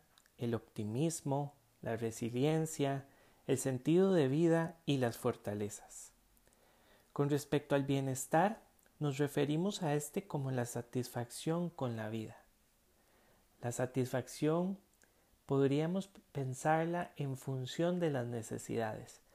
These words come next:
por ejemplo, las que propone Henderson, comer y beber, la comunicación, los valores, entre otras. Y también este concepto está enfocado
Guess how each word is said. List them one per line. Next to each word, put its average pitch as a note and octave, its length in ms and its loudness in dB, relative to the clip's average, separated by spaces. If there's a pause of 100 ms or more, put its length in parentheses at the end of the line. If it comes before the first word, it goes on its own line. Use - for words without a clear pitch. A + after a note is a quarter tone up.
(380)
por B2 160 2
ejemplo, C3 500 0
las C#3 220 -2
que A#2+ 100 -4
propone A2+ 640 -4
Henderson, B2 640 -6 (580)
comer A#2+ 420 -2
y A#2+ 100 -2
beber, C3 640 -2 (240)
la B2 220 -4
comunicación, B2+ 1120 -4 (300)
los A#2+ 260 0
valores, D3 720 0 (240)
entre A2 520 -2
otras. - 480 -8 (640)
Y D3 120 0
también F3 600 2 (180)
este E3 340 0
concepto G3 800 -2 (640)
está D#3 580 -2 (120)
enfocado D3 920 0